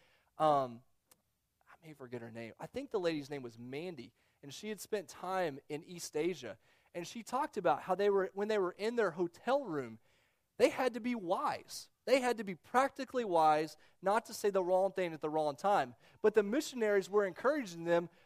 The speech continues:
that at some point you're going to have to be spiritually wise. God's Spirit is going to lead you to proclaim the gospel in a dangerous situation. And so Paul, when he says, "Be wise in the way you act toward outsiders," it's worldly wisdom,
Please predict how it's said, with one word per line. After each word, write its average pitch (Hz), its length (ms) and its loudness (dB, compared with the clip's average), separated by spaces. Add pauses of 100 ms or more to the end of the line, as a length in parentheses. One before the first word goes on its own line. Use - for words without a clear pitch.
(100)
that 220 160 6
at 180 100 -2
some 339 300 4
point 196 400 0
you're 254 160 -2
going 269 180 2
to 202 60 4
have 196 120 4
to 180 80 -8
be 160 100 -6
spiritually 208 760 -4
wise. 117 460 -4 (400)
God's 247 260 2
Spirit 262 320 -4
is 180 100 -4
going 220 220 0
to 190 80 4
lead 220 380 -2
you 247 120 -4
to 226 60 -4
proclaim 208 440 -2
the 202 80 2
gospel 156 600 0 (240)
in 185 120 -6
a 170 80 2
dangerous 170 480 -2
situation. 139 720 -4 (280)
And 208 140 0
so 233 140 4
Paul, 302 400 6
when 233 100 -2
he 202 80 -4
says, 208 320 2
"Be 202 140 -4
wise 220 440 0
in 233 80 -10
the 220 60 0
way 214 140 6
you 196 160 4
act 190 200 0
toward 160 220 0
outsiders," 160 680 0 (840)
it's 175 180 4
worldly 247 500 0
wisdom, 180 560 4